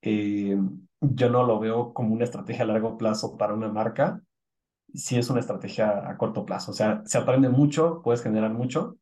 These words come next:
pero al final, si no construyes con tu marca y tú vender directamente al consumidor, pues les estás regalando el, el negocio de los marketplaces, ¿no? Entonces, al final no es, no es una buena estrategia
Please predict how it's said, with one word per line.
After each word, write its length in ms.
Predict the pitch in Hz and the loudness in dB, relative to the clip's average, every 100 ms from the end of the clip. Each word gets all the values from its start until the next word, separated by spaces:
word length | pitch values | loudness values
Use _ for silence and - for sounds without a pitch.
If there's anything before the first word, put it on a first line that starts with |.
| _ _ _ _ | _ _ _ _
pero 140 | 113 | 2
al 80 | 107 | 2
final, 280 | 107 110 113 | 0 -2 -2
si 100 | - | 0
no 140 | 127 | 0
construyes 440 | 135 151 143 135 131 | 0 -2 0 0 0
con 160 | 117 | -4
tu 80 | 101 | -2
marca 400 | 110 117 110 107 - | -2 -2 -2 -6 -6
y 160 | 107 | -8
tú 120 | - 123 | -4 0
vender 320 | 127 120 117 | 2 2 2
directamente 500 | 110 113 113 113 113 | 0 -2 -4 -4 -4
al 80 | 107 | -4
consumidor, 560 | 98 107 104 110 135 | -4 -2 2 2 2
pues 140 | - 104 | -2 -2
les 160 | 104 | -2
estás 220 | - 117 113 | -2 -2 0
regalando 540 | 104 107 107 110 107 | 0 -2 0 2 2
el, 200 | 104 101 - | 0 -6 -10
el 140 | - 110 | -6 -2
negocio 300 | 107 113 120 | 0 0 0
de 40 | |
los 120 | 101 | 0
marketplaces, 560 | 107 104 95 101 98 - | -2 -2 -4 -8 -8 -8
¿no? 100 | 104 | -8
Entonces, 200 | - - | -8 -8
al 80 | 98 | -6
final 320 | 113 110 110 | -2 2 4
no 180 | 107 107 | 4 2
es, 320 | 104 - - _ _ - | -4 -10 -16 _ _ 0
no 80 | |
es 100 | 123 | 2
una 140 | 131 113 | 4 2
buena 160 | 110 | 2
estrategia 800 | 117 104 104 110 - 110 95 - | 0 0 -2 -4 0 0 0 -6